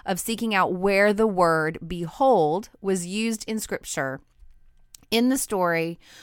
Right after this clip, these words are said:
of Christ coming to earth the first time. And then the third bite I used this week ended up being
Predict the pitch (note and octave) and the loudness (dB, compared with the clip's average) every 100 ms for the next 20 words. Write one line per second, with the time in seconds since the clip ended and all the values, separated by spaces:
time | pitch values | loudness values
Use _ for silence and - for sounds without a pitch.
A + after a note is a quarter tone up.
0 | - - F3+ - F3 - F#3 E3 E3 - | -6 -2 -2 2 0 0 -6 -6 -6 -4
1 | D#3+ D3+ - - D#3+ F#3 E3+ - A#2 - | -2 -2 -6 -10 -2 0 0 -4 -10 -10
2 | - - - - - - A3 G#3+ - G#3 | -18 -20 -20 -20 -20 -4 -2 -2 -4 -2
3 | A#3 B3 G#3+ G3 - E4 F#4 G#3+ D#3 D3+ | 2 4 2 0 0 2 2 2 2 2
4 | G3 - - F#3 E3+ E3 E3+ D#3+ - F3+ | -2 -4 -2 -2 -2 -4 -6 -6 -14 -10
5 | E3 D#3+ - - D#3 F3+ - - G3+ A#3 | -4 -4 -6 -8 -6 -6 -8 -6 -2 0
6 | C4 A3 G3 F3+ G3+ F3+ F3 F3 F3 | 4 6 4 2 -2 -2 -2 -4 -6